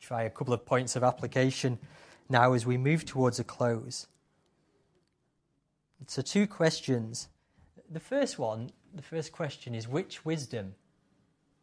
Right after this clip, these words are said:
Which wisdom shapes your life? Which wisdom shapes your heart? Which wisdom do you live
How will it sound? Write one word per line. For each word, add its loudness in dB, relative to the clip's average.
Which -8
wisdom -4
shapes -6
your -4
life? -8
Which -10
wisdom -2
shapes -4
your 0
heart? -4
Which -10
wisdom -4
do -4
you 2
live -2